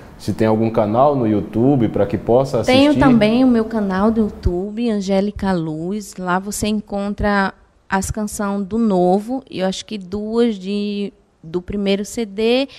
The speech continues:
Speaker 2: e duas do antigo C D. E pra você adquirir, também você pode ligar pro meu telefone, oito oito meia quatro vinte e três sete nove, oito oito meia quatro vinte e três sete nove.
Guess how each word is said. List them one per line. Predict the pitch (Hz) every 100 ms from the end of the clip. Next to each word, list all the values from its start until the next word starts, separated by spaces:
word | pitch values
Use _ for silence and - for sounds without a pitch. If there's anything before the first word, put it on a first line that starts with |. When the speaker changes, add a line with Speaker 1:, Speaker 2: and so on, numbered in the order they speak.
| - -
Speaker 2:
e | 240
duas | 196 202 226 262 233
do |
antigo | 262 262 240 214
C | - 294
D. | 214 170 165 - - - - _
E | -
pra | - 240
você | 262 294 -
adquirir, | 233 214 226 269 269 254 254
também | 285 262 247
você | 240 240 240
pode | 214 208 220
ligar | 240 233 202
pro | 202
meu | 214 202
telefone, | 202 214 233 - 190 202
oito | 202 208 220
oito | 190 196
meia | 196 196 208
quatro | 185 175 -
vinte | 208 233
e | 262
três | - 190 202 208
sete | - 214 202 214 - 240 226
nove, | 180 170 165 160 160
oito | 175 208 196
oito | 185 180 202 185
meia | 180 175 170
quatro | - 175 180 180
vinte | 185 175
e |
três | - 180 185 202
sete | - - 208 226 233
nove. | 208 170